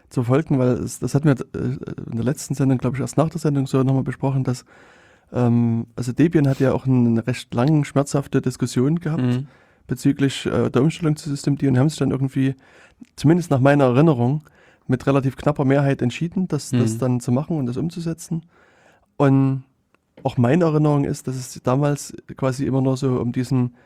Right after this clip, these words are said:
Speaker 1: Init, äh, Ersatz ging. Also dass
Speaker 2: Mhm.
Speaker 1: sozusagen nicht System D als das, was du grad gesch-, beschrieben hast und was wir dann vielleicht später mal diskutieren werden, gesehen wurde, sondern quasi nur als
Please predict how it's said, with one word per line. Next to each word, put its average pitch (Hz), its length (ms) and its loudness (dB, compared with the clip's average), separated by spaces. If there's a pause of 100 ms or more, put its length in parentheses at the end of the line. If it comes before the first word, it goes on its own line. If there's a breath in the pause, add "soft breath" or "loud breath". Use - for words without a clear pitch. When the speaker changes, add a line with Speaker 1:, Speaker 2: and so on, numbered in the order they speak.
(460 soft breath)
Speaker 1:
Init, 143 420 2 (300)
äh, - 360 -12
Ersatz 120 420 -2
ging. 113 280 -6 (140)
Also 117 200 0
dass 120 140 4
Speaker 2:
Mhm. 117 40 2
Speaker 1:
sozusagen 120 360 0
nicht 143 140 2
System 135 320 0
D 143 160 2
als 113 280 -2 (340 soft breath)
das, 127 120 -4
was 131 140 -2
du 139 80 -4
grad 151 240 0
gesch-, - 240 -2 (100)
beschrieben 147 340 -2
hast 143 140 -2
und 117 60 2
was 120 100 0
wir 131 80 2
dann 127 140 4
vielleicht 123 200 0
später 139 240 0
mal 127 120 0
diskutieren 139 460 -2
werden, 165 220 -2 (540 loud breath)
gesehen 139 320 0
wurde, 139 160 -2
sondern 131 300 0
quasi 131 260 0
nur 131 180 4
als 120 360 0